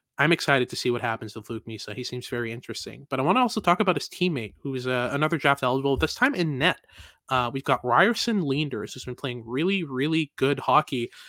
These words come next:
uh, in net for Mi-, Mississauga. Um, and you look at kind of his numbers, he's, uh, tied for first in the entire O H L for save percentage with a nine thirteen.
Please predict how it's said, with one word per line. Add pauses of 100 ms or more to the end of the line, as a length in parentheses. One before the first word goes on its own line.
(140)
uh,
in
net
for
Mi-,
Mississauga. (440)
Um,
and
you
look
at
kind
of
his
numbers,
he's,
uh,
tied
for
first
in
the
entire
O
H
L
for
save
percentage
with
a
nine
thirteen.